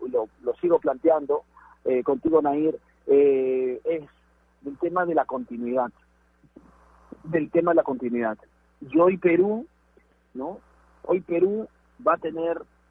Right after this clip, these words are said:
jugadores que no van a tener continuidad. Hoy Perú va a tener jugadores que no van a, a ver, que no van a llegar de la manera idónea a esta fecha,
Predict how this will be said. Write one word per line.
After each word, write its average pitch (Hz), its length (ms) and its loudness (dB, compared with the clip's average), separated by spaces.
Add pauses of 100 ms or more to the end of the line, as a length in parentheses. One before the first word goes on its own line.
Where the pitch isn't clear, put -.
(420)
jugadores 190 720 -2 (920)
que 147 120 -8
no 165 160 -4
van 165 160 -2
a 147 80 -2
tener 143 300 -8
continuidad. 107 560 -10 (160)
Hoy 180 180 4
Perú 170 340 0
va 170 120 2
a 156 40 -2
tener 160 340 -2
jugadores 156 600 0 (540)
que 143 80 -6
no 160 180 0
van 160 220 2
a, 135 400 0
a - 840 -14
ver, 131 220 -2 (1080)
que 147 100 -12
no 151 100 -2
van 170 160 2
a 160 60 -2
llegar 151 380 -4
de 165 120 -10
la 143 140 -4
manera 143 500 -8
idónea 135 680 -8
a 123 80 -10
esta 120 200 -10
fecha, 120 560 -4